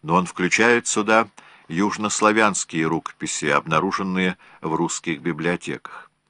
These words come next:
Никольский, «Русская книжность древнерусских библиотек, одиннадцатый, семнадцатый века».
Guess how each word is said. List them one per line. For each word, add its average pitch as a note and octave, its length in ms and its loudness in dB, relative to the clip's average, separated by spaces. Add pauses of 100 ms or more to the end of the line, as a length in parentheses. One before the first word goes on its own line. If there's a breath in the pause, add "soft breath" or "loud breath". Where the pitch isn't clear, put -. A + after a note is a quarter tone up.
Никольский, G2 760 0 (340 loud breath)
«Русская F#2+ 540 2
книжность E2 840 -4 (280 loud breath)
древнерусских E2+ 840 -2
библиотек, C#2+ 840 -4 (100)
одиннадцатый, F2 880 -6 (200 soft breath)
семнадцатый D2+ 1000 -4
века». D#2 500 -6